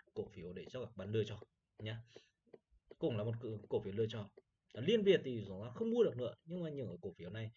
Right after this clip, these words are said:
nó đã có giai đoạn chững lại, tích lũy trở lại thì các bạn có thể yên tâm. Ngoài ra nó là rủ xong rồi các bạn này. Đấy, thì đó cũng là một cái lựa chọn cho các bạn trong cái dòng ngân hàng này.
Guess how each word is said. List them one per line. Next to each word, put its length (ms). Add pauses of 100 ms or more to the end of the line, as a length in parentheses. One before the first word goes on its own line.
(240)
nó 180
đã 180
có 340
giai 160
đoạn 160
chững 260
lại, 200 (160)
tích 160
lũy 140
trở 100
lại 200 (800)
thì 80
các 120
bạn 160
có 80
thể 80
yên 160
tâm. 200
Ngoài 140
ra 100
nó 140
là 200
rủ 200
xong 220
rồi 100
các 120
bạn 160
này. 100 (2250)
Đấy, 200 (100)
thì 80
đó 160
cũng 140
là 80
một 140
cái 100
lựa 140
chọn 260
cho 100
các 120
bạn 200 (100)
trong 200
cái 80
dòng 160
ngân 100
hàng 200
này. 160